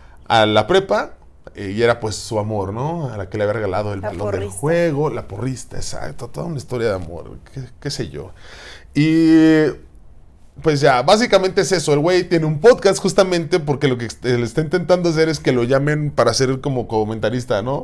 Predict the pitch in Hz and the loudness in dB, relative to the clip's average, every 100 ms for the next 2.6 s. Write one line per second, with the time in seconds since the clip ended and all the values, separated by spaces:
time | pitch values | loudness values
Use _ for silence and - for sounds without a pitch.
0 | - 226 220 208 208 - 196 - - - | -10 -12 -8 -6 -8 -12 -16 -18 -20 -20
1 | - - 247 262 269 - 185 180 220 220 | -20 -4 0 2 0 0 2 4 6 4
2 | 196 - 214 202 143 | 2 0 0 0 -2